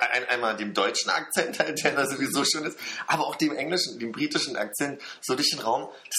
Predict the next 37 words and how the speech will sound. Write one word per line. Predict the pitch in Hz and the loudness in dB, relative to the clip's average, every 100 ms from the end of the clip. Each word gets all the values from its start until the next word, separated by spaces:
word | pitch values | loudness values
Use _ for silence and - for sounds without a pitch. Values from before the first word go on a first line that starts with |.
| - - | -2 -4
Das, | |
also | - - | -6 -6
ich | - - | -10 -6
war | - - | -6 -4
einmal | - 95 - | -2 0 0
kurz | 147 147 | -2 -2
davor, | - 127 | -2 -2
den | 123 | 0
Locher | 120 - 107 | 0 2 0
nach | 92 | 0
ihr | 95 - | -4 -6
zu | 98 | 2
werfen, | 95 92 90 | 4 4 0
weil | - - | 0 0
ich | 160 175 180 | -2 -2 0
wirklich | - - 127 110 110 | -2 -4 -6 -4 -2
so | 135 | 0
genervt | 101 - 113 - - - - | 0 0 0 0 -10 -6 -2
war. | - - - - - - - - - - _ - - _ | 0 -2 -10 -20 -20 -20 -20 -20 -20 -20 _ -20 -20 _
Und | 123 | -2
die | 127 | 2
wurde | 151 160 | 4 4
dann | 160 | 2
auch | - | 0
einmal | 165 151 151 | 0 2 2
so | 147 | 2
dann | 143 139 | 0 0
persönlich | 147 131 147 160 135 | -2 0 0 0 -2
in | |
den | 117 110 | -2 -2
Gesprächen, | - 123 120 | -2 -2 0
du | |
hattest | 120 127 | -2 0
immer | 135 | 0
den | 123 | 0
Eindruck, | 117 123 123 | -2 -2 -4
irgendwie | 123 117 117 | -6 -6 -6